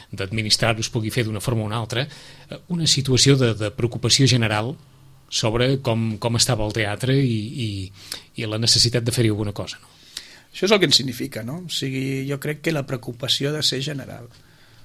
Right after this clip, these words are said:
Speaker 2: O sigui, sempre hem estat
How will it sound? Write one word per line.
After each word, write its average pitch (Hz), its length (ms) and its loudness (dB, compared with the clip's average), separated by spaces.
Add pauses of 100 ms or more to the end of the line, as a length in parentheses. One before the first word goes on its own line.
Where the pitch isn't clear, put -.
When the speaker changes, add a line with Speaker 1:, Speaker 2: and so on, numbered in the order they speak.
(120)
Speaker 2:
O 120 160 -10
sigui, 135 720 -4 (580)
sempre 165 540 4
hem 170 160 2
estat 143 320 2